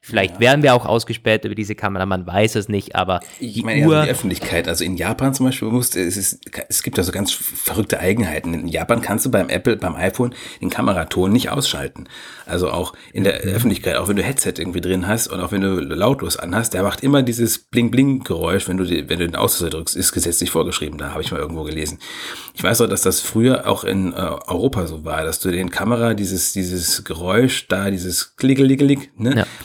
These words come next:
Speaker 2: dass du das nicht abstellen konntest, weil sie irgendwie gesagt haben, naja, damit kannst du ja Leute irgendwie bespitzeln und so
Speaker 1: Mhm.
Speaker 2: fotografieren. Also, ja, na, naja.
Speaker 1: Wobei, das ist ja mittlerweile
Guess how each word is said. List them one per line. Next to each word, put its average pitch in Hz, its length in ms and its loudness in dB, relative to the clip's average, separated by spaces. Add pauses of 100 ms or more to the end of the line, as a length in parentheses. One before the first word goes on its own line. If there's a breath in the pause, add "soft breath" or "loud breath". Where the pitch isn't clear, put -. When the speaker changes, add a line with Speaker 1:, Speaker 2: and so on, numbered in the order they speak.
Speaker 2:
dass - 160 -2
du 107 60 0
das 101 140 0
nicht 131 160 0
abstellen 80 320 -4
konntest, - 420 -6
weil 90 160 0
sie 104 100 0
irgendwie 110 360 2
gesagt 101 340 0
haben, 110 320 2
naja, 113 300 2
damit 107 280 0
kannst - 200 -6
du 110 60 6
ja 104 80 4
Leute 113 260 4
irgendwie 82 320 -4
bespitzeln 80 640 -2
und 73 140 -4
so - 120 -2
Speaker 1:
Mhm. 113 200 4
Speaker 2:
fotografieren. 80 680 0
Also, 87 320 -10 (260)
ja, - 120 -8
na, 113 220 -2 (160)
naja. 90 280 0 (2250 loud breath)
Speaker 1:
Wobei, 110 280 4
das 110 180 2
ist 120 120 -2
ja 113 100 4
mittlerweile 107 880 6